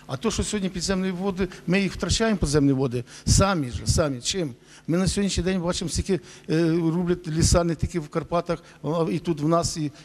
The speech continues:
і в Шепетовці, і в, в Житомирі, і так далі. От, і ми в цьому році зрубали дерев на тридцять шість відсотків більше, ніж в минулому.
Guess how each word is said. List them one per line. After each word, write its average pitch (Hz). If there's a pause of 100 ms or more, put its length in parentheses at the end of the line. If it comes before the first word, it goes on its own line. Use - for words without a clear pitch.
і 156
в 127
Шепетовці, 175
і 165
в, 143
в 131
Житомирі, 165
і -
так 135
далі. 151 (520)
От, 135
і 147
ми 151
в 156
цьому 185
році 196 (400)
зрубали 165
дерев 185
на 175
тридцять 196
шість 165
відсотків 185
більше, 185
ніж -
в 180
минулому. 180